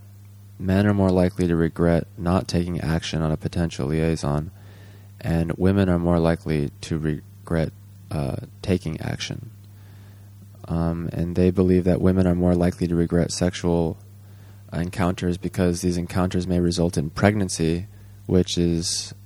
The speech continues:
obviously at a much greater cost, um, nine months of pregnancy and two years of breastfeeding, uh, than the cost that, that men would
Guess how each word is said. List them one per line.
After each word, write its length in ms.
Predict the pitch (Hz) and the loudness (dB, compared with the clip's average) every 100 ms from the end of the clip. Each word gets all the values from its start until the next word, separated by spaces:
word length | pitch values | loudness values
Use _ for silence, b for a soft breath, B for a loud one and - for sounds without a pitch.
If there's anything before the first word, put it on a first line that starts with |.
| - | -6
obviously 480 | 87 87 90 - 87 | 0 2 0 2 2
at 80 | 82 | 2
a 40 | |
much 280 | 85 85 - | 2 -2 0
greater 280 | 90 90 87 | 4 4 2
cost, 640 | - 87 87 82 - - - - | 2 4 4 2 -4 -12 -16 -6
um, 380 | 85 85 78 76 - | -2 -2 -2 -8 -4
nine 220 | 90 85 | -2 0
months 240 | 82 80 | 0 -2
of 100 | 85 - | -8 -2
pregnancy 420 | 90 90 87 80 | 0 0 -2 -4
and 140 | 78 85 | -6 -6
two 120 | - | -2
years 280 | 85 82 76 | 0 0 -2
of 100 | - - B B B B B B - | -8 -14 B B B B B B -2
breastfeeding, 720 | 95 92 - 85 78 76 76 - - - | 4 4 4 2 2 0 -4 -8 -14 -8
uh, 240 | 82 73 | -4 -2
than 160 | 76 78 | -2 -4
the 100 | 78 | -4
cost 460 | - 85 78 - | -2 0 0 -2
that, 220 | 76 67 - - B B B B B B | -4 -4 -6 -16 B B B B B B
that 200 | - 80 | -2 -2
men 280 | 80 78 76 | -2 -2 -2
would 160 | - - | -4 -6